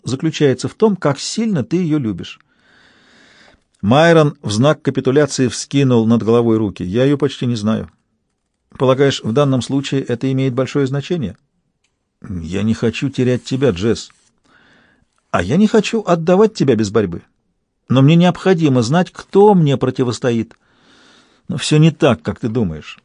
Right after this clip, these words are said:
Правда? А как? На что это похоже? Майрон открыл было рот, потом закрыл.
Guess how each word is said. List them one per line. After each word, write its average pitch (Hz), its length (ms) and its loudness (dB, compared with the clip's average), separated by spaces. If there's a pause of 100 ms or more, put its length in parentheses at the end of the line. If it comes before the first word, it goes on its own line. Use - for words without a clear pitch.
(100)
Правда? 151 400 -2 (500)
А 165 120 0
как? 180 400 -2
На 160 140 0
что 185 200 2
это 131 140 0
похоже? 123 400 -4 (1000)
Майрон 143 480 4 (160)
открыл 156 520 2
было 127 220 4
рот, 104 220 0 (340)
потом 135 280 0
закрыл. 90 380 -2